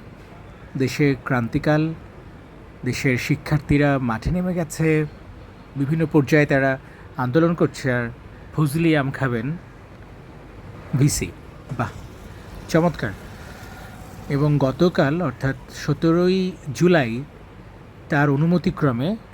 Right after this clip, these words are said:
যেভাবে পুলিশ এবং শিক্ষার্থীদের মুখোমুখি একটা অবস্থান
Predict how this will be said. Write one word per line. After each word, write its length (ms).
যেভাবে 420
পুলিশ 280
এবং 180
শিক্ষার্থীদের 680
মুখোমুখি 560
একটা 240
অবস্থান 340